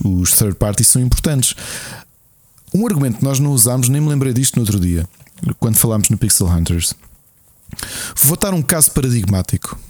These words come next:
ok? Que são os portes, os demakes, se me permites, porque sabes que eu não gosto da maioria dos portes de alguns jogos, eh, contemporâneos que saíram para, para a Switch, nomeadamente o Doom.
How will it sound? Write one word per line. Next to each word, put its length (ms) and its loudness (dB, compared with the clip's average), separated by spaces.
ok? 340 -2
Que 80 0
são 220 4
os 140 0
portes, 680 -2
os 400 0
demakes, 1080 0
se 160 2
me 100 2
permites, 560 0
porque 260 -4
sabes 280 2
que 80 0
eu 40 2
não 200 2
gosto 320 0
da 20 4
maioria 340 2
dos 200 0
portes 400 0
de 80 2
alguns 280 2
jogos, 460 -2
eh, 560 2
contemporâneos 680 2
que 40 4
saíram 240 2
para, 360 2
para 260 2
a 60 2
Switch, 320 2
nomeadamente 500 2
o 20 2
Doom. 380 2